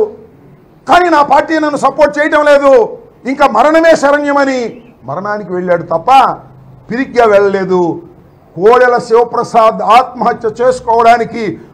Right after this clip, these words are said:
నూటికి నూరు పాళ్ళు నారా చంద్రబాబు నాయుడే కారణం. ఇది ప్రజలందరికీ తెలుసు, రాష్ట్రం తెలియకపోవచ్చు, నా నియోజకవర్గంలో ప్రజలందరికీ తెలుసని మనవి చేస్తున్నా. ఆ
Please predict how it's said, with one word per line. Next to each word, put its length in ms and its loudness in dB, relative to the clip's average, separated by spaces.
నూటికి 520 0
నూరు 240 4
పాళ్ళు 320 6
నారా 280 6
చంద్రబాబు 560 2
నాయుడే 280 4
కారణం. 380 4
ఇది 180 -4
ప్రజలందరికీ 640 -4
తెలుసు, 240 -8
రాష్ట్రం 320 -8
తెలియకపోవచ్చు, 440 -12
నా 60 -6
నియోజకవర్గంలో 600 -6
ప్రజలందరికీ 480 -2
తెలుసని 320 0
మనవి 260 -4
చేస్తున్నా. 340 -16
ఆ 20 -8